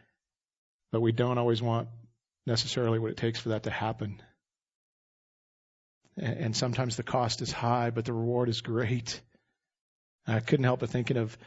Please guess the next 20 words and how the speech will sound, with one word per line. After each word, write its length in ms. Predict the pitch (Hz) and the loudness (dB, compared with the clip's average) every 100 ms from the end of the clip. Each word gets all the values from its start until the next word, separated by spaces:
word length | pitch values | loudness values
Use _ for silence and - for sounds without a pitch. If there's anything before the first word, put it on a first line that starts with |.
| - _ - | -20 _ 0
all 180 | 123 135 | 2 4
the 60 | |
different 280 | 131 131 127 | 4 0 0
churches 340 | 131 123 127 | 2 2 2
in 80 | 120 | 0
the 80 | 120 | 2
world 280 | 120 127 127 | 2 2 2
right 180 | 117 131 | 0 0
now 240 | 120 120 | 0 0
that 120 | 127 | 0
look 240 | 147 135 - | 4 4 4
at 80 | |
the 120 | - 123 | 2 4
American 500 | 120 120 135 139 117 | 4 4 2 0 -2
church 580 | - 127 120 - - - _ _ - | 0 2 0 -2 -8 -10 _ _ 0
as 160 | 120 | 2
the 80 | 120 | 4
one 220 | 123 127 | 2 4
to 120 | 123 | 6
emulate. 600 | 175 135 123 113 110 117 | 4 4 4 4 4 0